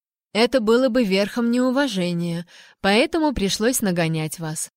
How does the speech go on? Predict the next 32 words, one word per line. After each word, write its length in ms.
Но 180
мы 180
успели, 560
и 160
я 200
рада 260
пожелать 520
вам 240
удачной 640
охоты, 440
дорогой 480
племянник". 760
"Вы 220
только 360
что 220
проснулись, 720
ваша 340
светлость?" — 760
с 120
лёгкой 520
уловимой 680
иронией 580
спросила 600
графиня 520
Хальт. 500
"А 140
кто-то 360
даже 260
не 160
успел 400
прибрать 480
волосы. 680